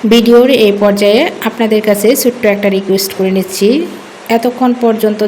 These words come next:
যারা একটি লাইক দিতে ভুলে গেছেন, প্লিজ একটি লাইক দিয়ে দেবেন। আপনাদের একটি লাইক কি আমার কাছে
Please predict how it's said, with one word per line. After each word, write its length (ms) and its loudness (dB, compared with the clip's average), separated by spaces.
যারা 280 2
একটি 400 -4
লাইক 340 0
দিতে 240 -2
ভুলে 300 0
গেছেন, 440 -2
প্লিজ 420 2
একটি 220 -2
লাইক 360 2
দিয়ে 180 2
দেবেন। 420 0
আপনাদের 460 0
একটি 260 0
লাইক 280 2
কি 380 -2
আমার 200 -4
কাছে 280 -6